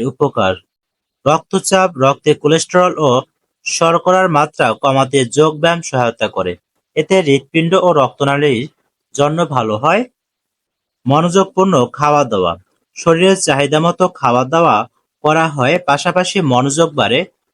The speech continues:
ফলে খাবারের প্রতিটি গ্রাস বা চুমুক এবং সুস্বাদু স্বাদ ও অনুভূতি উপভোগ্য হয়ে ওঠে। শরীর নিয়ে সন্তুষ্টি। যোগব্যায়ামের সময় নিজের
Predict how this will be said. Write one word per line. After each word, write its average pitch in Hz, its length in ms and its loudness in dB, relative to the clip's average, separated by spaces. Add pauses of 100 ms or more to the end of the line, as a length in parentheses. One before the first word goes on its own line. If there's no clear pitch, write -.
(140)
ফলে 170 200 2 (180)
খাবারের 151 440 0
প্রতিটি 123 600 0 (640)
গ্রাস 165 320 2
বা 180 180 0
চুমুক 165 460 0
এবং 131 220 2
সুস্বাদু 143 580 -2 (400)
স্বাদ 160 400 -2
ও 180 120 2
অনুভূতি 143 500 0
উপভোগ্য 147 480 0 (140)
হয়ে 110 260 -2
ওঠে। 95 260 -6 (500)
শরীর 170 400 0
নিয়ে 190 200 2
সন্তুষ্টি। 135 600 -4 (500)
যোগব্যায়ামের 165 600 0
সময় 175 400 0
নিজের 131 400 -2